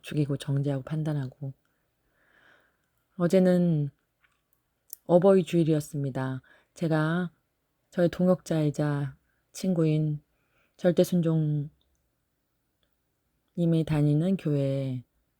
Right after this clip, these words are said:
설교 말씀을 듣고 또 거기에 셀 모임도 참석할 수 있-, 있게 되었습니다. 주님, 거기서 제가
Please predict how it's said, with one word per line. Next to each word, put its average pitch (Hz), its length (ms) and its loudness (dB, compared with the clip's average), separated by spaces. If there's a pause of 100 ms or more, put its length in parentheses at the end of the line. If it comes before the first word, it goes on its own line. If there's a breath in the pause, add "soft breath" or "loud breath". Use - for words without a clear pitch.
(220)
설교 175 320 -4
말씀을 143 480 -4
듣고 151 480 -2 (1500)
또 170 100 -4
거기에 165 340 -2
셀 220 220 2
모임도 175 460 0
참석할 185 440 -8
수 - 140 -10
있-, 139 100 -8 (280)
있게 - 680 -10
되었습니다. 147 880 -4 (440 soft breath)
주님, 156 420 -4 (520 soft breath)
거기서 156 340 -4
제가 156 480 -4